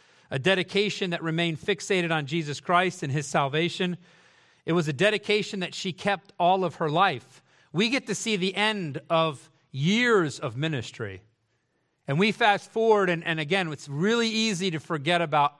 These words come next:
all the days and nights in between. But all of that was grounded in her saturation in God's word. And this is a critical part of who she was.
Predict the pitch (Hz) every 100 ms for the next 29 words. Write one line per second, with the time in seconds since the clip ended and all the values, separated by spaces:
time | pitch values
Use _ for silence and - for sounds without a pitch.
0 | _ 175 185 202 208 202 202 180 156 120
1 | 180 185 180 147 147 151 156 151 - -
2 | _ _ _ _ _ _ _ - 160 139
3 | 123 - 160 143 110 110 - _ _ _
4 | _ - 143 214 247 220 190 196 170 143
5 | 120 156 185 190 175 151 151 151 147 143
6 | - _ - 165 - - 185 180 - 160
7 | 170 185 - 190 165 165 151 135 151 147
8 | 147 131 135 147 143 117 113 143 147 143
9 | 127 - 180 170 - 147 - 147 131 -
10 | 147 - 139 120 107 104 -